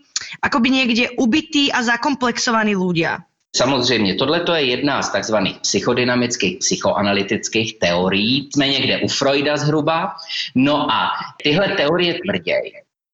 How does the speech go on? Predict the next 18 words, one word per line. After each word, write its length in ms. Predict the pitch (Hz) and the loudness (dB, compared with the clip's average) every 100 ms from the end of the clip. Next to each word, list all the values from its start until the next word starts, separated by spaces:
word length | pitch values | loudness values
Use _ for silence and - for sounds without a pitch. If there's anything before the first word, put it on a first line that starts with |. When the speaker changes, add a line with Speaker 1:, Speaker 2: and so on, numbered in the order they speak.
| - | -2
Speaker 2:
že 180 | - 147 | 0 0
ta 180 | 143 | 0
narcistická 760 | 117 120 - 175 - 165 - 151 | 0 0 0 -2 -2 -2 0 0
porucha 300 | 139 135 135 | 2 0 0
souvisí 480 | - - 131 143 156 | 0 2 0 0 0
s 80 | 147 | -2
utvářením 640 | 123 127 135 139 143 143 | -2 0 0 0 0 0
naší 320 | 139 135 - 120 | 0 0 -2 -2
identity, 480 | 135 139 120 - | 0 0 -2 -2
čili 280 | 90 135 127 - | -2 0 0 -2
kdo 140 | 151 151 | 0 0
jsem 320 | - 160 156 | 0 0 0
já, 300 | 131 113 101 - | 0 -2 -4 -2
kým 200 | 160 156 | 0 0
jsem, 380 | 151 113 92 92 | 0 -2 0 0
na 100 | 117 131 - | 0 0 0
co 120 | 147 | 0
mám. 540 | 127 113 92 78 - | 0 0 -2 -4 -8